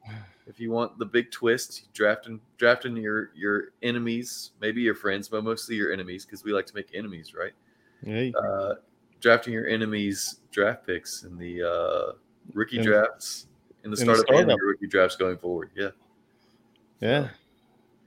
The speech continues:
Speaker 1: So, little
Speaker 2: So
Speaker 1: charity com-, charity thing there, and then, uh, we had three different champions this year 'cause we do division champions and we do an overall league champion, and there was no crossover in that. So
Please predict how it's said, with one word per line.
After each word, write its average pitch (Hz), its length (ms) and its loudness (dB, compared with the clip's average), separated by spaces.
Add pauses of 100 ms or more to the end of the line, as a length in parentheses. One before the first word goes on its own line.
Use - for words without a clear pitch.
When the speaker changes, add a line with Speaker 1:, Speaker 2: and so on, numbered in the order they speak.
(140)
Speaker 1:
So, - 180 -6
little 104 180 2
Speaker 2:
So 107 40 -4
Speaker 1:
charity 107 340 4
com-, 104 180 -10 (280)
charity 110 300 0
thing 107 260 -4
there, 110 320 6
and 107 120 0
then, 92 100 -2
uh, 90 260 -4
we 98 160 0
had 95 280 2
three 104 300 -2
different 107 300 -2
champions 101 480 -4
this 101 200 -6
year 98 280 -4 (200)
'cause 90 140 -10
we 92 140 -4
do 92 220 -2
division 98 380 -2
champions 101 400 -4
and 87 60 -10
we 90 80 -6
do 85 140 -6
an 78 140 -10
overall 95 400 4
league 95 180 -2
champion, 98 440 -10
and 87 140 -10 (500)
there 98 100 2
was 87 140 -2
no 95 160 6
crossover 92 720 0
in 87 80 -6
that. 82 280 -6 (140)
So 117 500 8